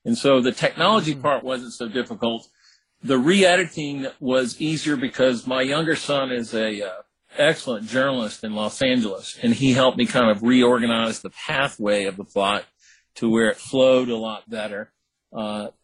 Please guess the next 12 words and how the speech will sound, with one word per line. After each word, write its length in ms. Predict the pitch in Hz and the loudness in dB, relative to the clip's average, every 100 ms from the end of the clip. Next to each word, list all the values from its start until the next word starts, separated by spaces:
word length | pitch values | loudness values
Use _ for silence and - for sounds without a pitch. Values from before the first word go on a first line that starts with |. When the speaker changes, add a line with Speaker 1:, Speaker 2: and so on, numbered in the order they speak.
| - | -4
Speaker 1:
and, 340 | 123 120 113 113 _ _ _ _ _ _ _ - | 2 4 4 2 _ _ _ _ _ _ _ -4
uh, 280 | 113 113 - | -2 -4 -2
it 200 | - - | 0 0
seemed, 400 | - 160 147 135 | 0 4 4 2
seemed 460 | - - 156 151 135 | -2 -2 2 2 2
to 100 | 123 | 2
make 240 | 131 123 | 2 0
it 100 | 117 | -2
in 160 | 120 110 | -2 0
a 60 | |
much 340 | 110 131 - 120 | 0 0 -2 -4
better, 300 | 117 110 | -4 -4